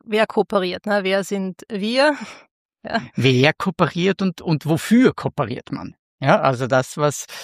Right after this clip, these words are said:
Speaker 2: was ja ein bisschen in, äh, in den, äh, <clears throat> in der Volkswirtschaftslehre zu kurz kommt, ist, äh, dass es, äh,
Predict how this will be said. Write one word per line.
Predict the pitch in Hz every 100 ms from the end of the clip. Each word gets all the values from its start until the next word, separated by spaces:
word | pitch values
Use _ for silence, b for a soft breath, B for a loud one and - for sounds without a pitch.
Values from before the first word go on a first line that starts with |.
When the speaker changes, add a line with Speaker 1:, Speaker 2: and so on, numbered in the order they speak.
| B B
Speaker 2:
was | 135 -
ja | 135
ein | 131
bisschen | 147 - - 143
in, | 135 127 127 131
äh, | - 127 123 120 147 _ _ _ _ _ _ _ _ - B B B
in | - 113 120
den, | 123 113 113 120 120
äh, | 127 113 113 113
<clears throat> | 117 -
in | - 165 104 -
der | 120
Volkswirtschaftslehre | - 147 - - - 151 - - 131 123 127 120 127 113 B B B B _ _ -
zu | - -
kurz | - 139 185 - - -
kommt, | - 135 143 139 -
ist, | - 123 135 - -
äh, | - 135 135 135 B B _
dass | 135 127 -
es, | 131 127 117 - 131
äh, | 127 127